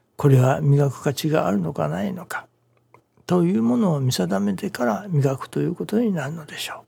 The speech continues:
う。磨いても仕方がないものを、磨いても仕方がありませんからね。いわば、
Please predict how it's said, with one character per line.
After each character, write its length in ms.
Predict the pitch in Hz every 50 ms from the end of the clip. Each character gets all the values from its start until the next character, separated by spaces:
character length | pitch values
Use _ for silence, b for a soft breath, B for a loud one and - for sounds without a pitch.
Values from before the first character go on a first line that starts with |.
| _ _ _ _ _ _ _ _ _ _ _ _ _ _ _ _ _ _ _ _ _ _ B B B B B B B _ -
う。 40 | 143
磨 200 | 139 147 143 143
い 80 | 131
て 100 | 135 -
も 160 | 127 127 131
仕 160 | 127 - - 147
方 240 | 139 139 131 - 151
が 120 | 151 156
な 180 | 151 156 160 165
い 40 | 165
も 140 | 156 165
の 220 | 190 202 185 170 165
を、 260 | 175 233 240 254 277 _ _ _ _ _ _ _ _ _ _ _ -
磨 220 | 143 143 135 123 117
い 80 | 131
て 120 | 127 - 131
も 260 | 131 160 262 415 - _ -
仕 140 | - - -
方 220 | 143 110 101 131
が 140 | 120 131 120
あ 60 | 117
り 80 | 127 135
ま 140 | 151 143 127
せ 160 | - 170 160
ん 60 | 151
か 140 | 151 - -
ら 140 | - - -
ね。 260 | 143 165 190 180 - - _ _ _ _ _ _ _ _ _ _ _ _ _ _ _ _ _ _ _ _ _ _ _ _ _ _ _ _ _ _ _ _ _ _ _ _ _ _ _ _ _ _ _ _ b b b b b b _ _ _ _ _ _ _ _ _ _ -
い 100 | 165 170
わ 100 | 196 180
ば、 280 | 139 131 139 - -